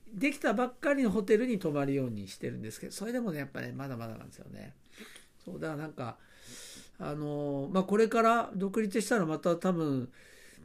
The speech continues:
ね、遅くまで行ってから次朝から向こうでっていうのがあるんで、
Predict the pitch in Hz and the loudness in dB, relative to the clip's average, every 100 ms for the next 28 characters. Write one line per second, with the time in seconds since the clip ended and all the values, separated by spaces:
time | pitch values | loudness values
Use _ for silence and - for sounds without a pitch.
0 | - _ - 190 170 - - 175 175 170 | -20 _ -4 0 0 -2 -6 -4 -4 0
1 | 185 165 143 131 127 170 180 156 117 147 | 0 2 2 2 0 -2 0 0 -2 -4
2 | 139 147 139 139 123 110 107 - 110 120 | 0 0 0 -4 -4 -6 -6 -8 -6 -4
3 | 113 104 - - 120 120 117 107 123 156 | -4 -6 -10 -6 -4 -4 -4 -6 -4 -2
4 | 123 107 113 110 104 | -2 -4 -6 -6 -8